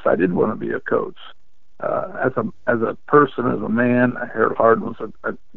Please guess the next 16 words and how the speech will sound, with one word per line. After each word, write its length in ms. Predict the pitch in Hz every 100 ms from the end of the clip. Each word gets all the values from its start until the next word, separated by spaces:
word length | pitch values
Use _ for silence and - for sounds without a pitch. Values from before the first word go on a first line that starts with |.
| - -
good 280 | 139 135
guy. 460 | 123 120 117 117 131 - - - - -
Um, 480 | 104 98 - - - - - - - -
I 160 | 117 117
can, 460 | - 107 110 120
uh, 160 | 123 117
remember, 760 | 107 107 117 117 117 117 113 - - - - -
uh, 360 | - 117 -
other 380 | - 135 127 113 -
coaches 420 | - 117 110 135 123
that 160 | 113 107
you 160 | 113
would 140 | 107 104 -
see, 300 | 117 123 127
and, 320 | 104 104 107
uh, 180 | 110